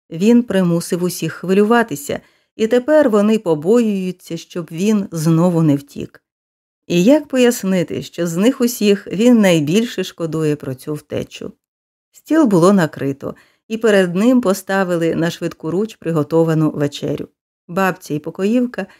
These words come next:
мовчки сиділи поряд і не спускали з нього очей. Від їхньої близькості йому стало тепло і спокійно.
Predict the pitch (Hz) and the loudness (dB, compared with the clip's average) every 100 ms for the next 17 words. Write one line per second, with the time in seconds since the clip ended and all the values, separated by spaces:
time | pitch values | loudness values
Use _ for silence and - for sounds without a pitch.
0 | _ - 180 233 247 - 190 - 156 185 | _ -6 0 2 0 -6 -8 -6 2 2
1 | 175 165 156 151 147 - 196 202 180 - | 2 0 -4 -2 -4 -6 -2 0 0 -4
2 | 165 - 220 180 151 156 160 151 143 143 | -8 -2 0 0 0 0 0 0 -2 -4
3 | 143 - - _ _ _ _ _ - 180 | -8 -8 -10 _ _ _ _ _ -4 0
4 | 190 202 247 208 190 170 160 202 240 - | 2 4 2 2 0 2 4 4 2 -4
5 | 160 - - 147 190 233 247 247 208 180 | -18 -16 -8 -2 2 4 4 2 0 0
6 | - 208 247 208 180 - 165 - 143 139 | 0 -2 -2 -2 -4 -6 -14 -14 -8 -4
7 | 143 - | -4 -6